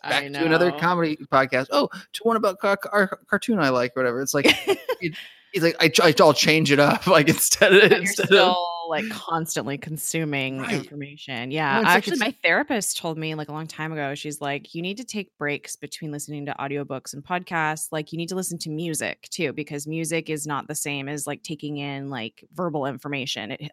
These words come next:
Speaker 1: it activates a different part of your brain, um, to, like, let it rest a little bit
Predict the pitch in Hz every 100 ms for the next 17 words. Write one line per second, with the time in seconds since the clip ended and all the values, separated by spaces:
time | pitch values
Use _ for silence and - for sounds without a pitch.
0 | - 170 - 156 151 139 160 147 151 160
1 | 147 139 - 135 160 285 311 - - -
2 | - - - - 165 160 151 156 190 165
3 | 175 160 147 175 147 - - - - 180
4 | 180 160 147 127 135